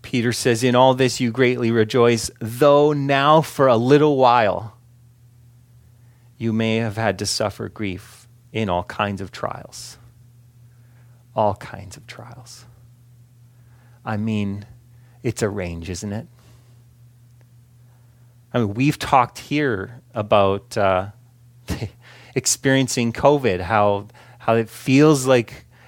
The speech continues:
going through stages of grief continually. We just keep going through them, and, and it, we could call it a trial of griefs. I mean, all, in all sorts of ways. Maybe it's the loneliness or the overall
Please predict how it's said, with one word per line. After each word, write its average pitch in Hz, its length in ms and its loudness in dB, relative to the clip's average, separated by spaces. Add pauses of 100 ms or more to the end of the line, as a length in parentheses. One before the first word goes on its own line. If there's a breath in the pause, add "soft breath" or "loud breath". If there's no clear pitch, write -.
(140)
going 131 340 2
through 123 300 -4
stages 117 520 -2
of 104 160 -4
grief 110 480 -4
continually. 127 680 -2
We 101 100 -4
just 110 180 -8
keep 110 200 -10
going 113 280 -2
through 135 280 -6
them, 113 200 -2
and, 101 180 -4 (280 loud breath)
and 120 160 0
it, 120 180 -4 (160)
we 127 200 0
could 131 240 -2
call 165 340 4
it 131 80 4
a 117 80 2
trial 110 440 2
of 92 140 -8
griefs. 95 640 -16 (540 soft breath)
I 139 100 2
mean, 131 440 -2 (280)
all, 170 180 6
in 147 180 0
all 160 200 4
sorts 180 420 -4
of 123 160 -2
ways. 98 360 0
Maybe 135 300 0
it's - 160 -2
the 135 140 2
loneliness 139 760 0
or 123 80 2
the 123 140 -2
overall 147 760 6